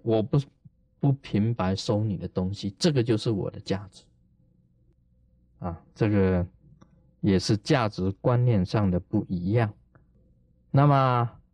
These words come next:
这个释迦牟尼佛要有些人啊，今天你们听到这个，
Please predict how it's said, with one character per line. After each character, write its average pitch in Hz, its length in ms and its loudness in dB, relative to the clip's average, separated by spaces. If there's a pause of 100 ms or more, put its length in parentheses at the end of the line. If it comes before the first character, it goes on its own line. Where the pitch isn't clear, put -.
(260)
这 120 140 0
个 113 100 2
释 - 280 -2
迦 123 180 4
牟 110 180 4
尼 113 140 2
佛 101 400 -2 (720)
要 117 340 2
有 101 160 0
些 117 280 2
人 107 360 0 (460)
啊， 95 340 -2 (120)
今 123 200 0
天 123 200 2
你 110 40 2
们 92 160 2
听 120 220 0
到 110 180 0
这 104 160 0
个， 90 160 -2